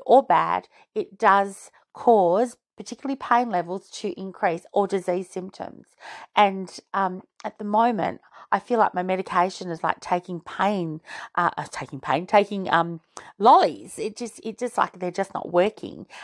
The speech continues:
And I find that that happens when I've been,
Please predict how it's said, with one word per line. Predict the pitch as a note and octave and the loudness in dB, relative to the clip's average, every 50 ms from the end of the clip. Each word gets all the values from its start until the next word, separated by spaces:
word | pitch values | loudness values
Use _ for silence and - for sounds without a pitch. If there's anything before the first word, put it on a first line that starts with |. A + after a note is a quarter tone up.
| - _ | -8 _
And | - G3+ F#3+ | 0 2 2
I | G3+ | 2
find | G3+ - _ - G#3 G#3+ A3 A3+ G3+ | 0 0 _ 2 2 4 2 0 -2
that | E3+ - | -2 -2
that | E3 E3 D#3 | -2 -2 0
happens | E3 E3+ E3 - - D#3+ D#3+ - - - - - | -2 -2 -2 -2 -10 -12 -10 -12 -16 -16 -18 -6
when | F3+ F3+ E3+ D#3+ D#3+ D#3+ D#3+ - - - - - - | -4 -2 -2 -2 -4 -8 -12 -14 -18 -20 -12 -2 -2
I've | F3+ E3+ - - | -2 -2 -2 -4
been, | E3+ E3 D#3+ D#3 D#3 | -6 -6 -6 -6 -10